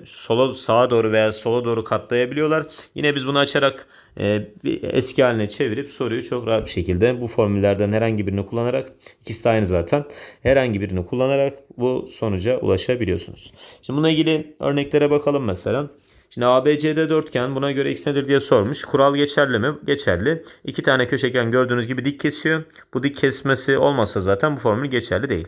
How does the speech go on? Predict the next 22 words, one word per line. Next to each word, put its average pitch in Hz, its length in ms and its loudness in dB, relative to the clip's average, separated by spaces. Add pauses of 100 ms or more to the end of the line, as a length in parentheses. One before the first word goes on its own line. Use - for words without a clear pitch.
(300)
Şimdi 143 180 0
ne 165 40 6
yapıyorum? 156 420 0 (340)
Altının 143 560 2
karesi 127 680 0
artı 104 380 2
sekizin 101 440 -6
karesi 151 440 -2
eşit 156 340 -2
olmalı. 117 500 2 (380)
Altı 110 480 2
kök 123 260 -4
ikinin 95 440 -4
karesi 131 760 0 (1000)
artı 104 440 0
x 156 280 -4
karedir. 87 420 -4 (340)
E, 104 100 -6
bu 131 80 0
ifadeyi 143 480 2
de 147 40 2
açarsam 143 580 0